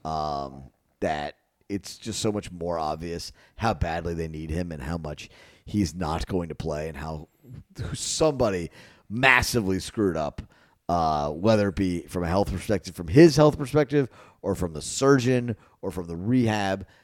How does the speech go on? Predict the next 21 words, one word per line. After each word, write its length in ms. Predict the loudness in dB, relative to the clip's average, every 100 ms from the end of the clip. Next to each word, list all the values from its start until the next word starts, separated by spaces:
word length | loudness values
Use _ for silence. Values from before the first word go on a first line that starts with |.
| _ 2
This 240 | 4 4
was 220 | 0 -2
not 420 | -4 -2 0 0 -4
supposed 340 | -2 -2 -2
to 60 | -2
go 160 | 0 0
on 220 | -2 -6
anywhere 440 | -8 -4 -2 -4 -6
near 260 | -8 -6 -6
this 260 | -6 -8
long, 340 | -8 -10 -12 -16
and 260 | -18 -10
somebody 400 | -2 0 0 -4
screwed 360 | -6 -10 -14 -14
up, 260 | -14 -16 _
or 280 | 8 12 12
something 300 | 10 0 0
just 180 | -2 -2
went 460 | 0 0 0 -8 -12
terribly 420 | -8 -6 -4 -6
wrong, 420 | -4 -4 -4 -8